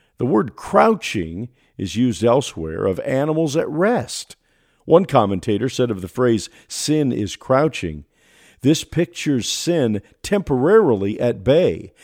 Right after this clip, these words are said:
and subject to its master, but coming alive when stirred." The Lord recognized a problem in Cain's attitude that,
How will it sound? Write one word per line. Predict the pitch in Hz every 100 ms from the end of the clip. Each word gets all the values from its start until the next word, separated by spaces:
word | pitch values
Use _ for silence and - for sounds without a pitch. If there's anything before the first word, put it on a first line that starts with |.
| -
and | 143 139
subject | - 208 214 147 110 92 -
to | 143
its | 123 -
master, | 120 151 185 - - 87 - _ _ _ _ _ _ _
but | - -
coming | 117 101 87
alive | 90 120 151 90 82 76 - _ _ -
when | 85 73
stirred." | - - 117 87 - - - _ _ _ _ _ _ _ _ _
The | 95
Lord | 95 147 123
recognized | 110 143 135 110 123 127 117 92
a |
problem | - - 123 143 127 80 80
in | 82 85
Cain's | - 117 117 90
attitude | 110 120 92 - 78 78 87
that, | 85